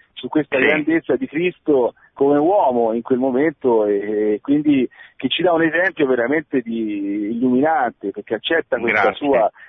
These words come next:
Speaker 1: eh, questo suo martirio. Ecco, grazie.
Speaker 2: Grazie,
Speaker 1: Grazie
Speaker 2: grazie
Speaker 1: per
Speaker 2: tante, sì,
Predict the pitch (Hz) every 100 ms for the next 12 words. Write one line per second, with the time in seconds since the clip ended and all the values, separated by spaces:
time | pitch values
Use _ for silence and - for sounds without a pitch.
0 | - - 110 107 - 127 - 113 123 117
1 | 117 - 107 98 95 95 135 123 131 107
2 | - 101 107 101 107 101 107 110 87 98
3 | 98 120 107 87 82 90 85 - 92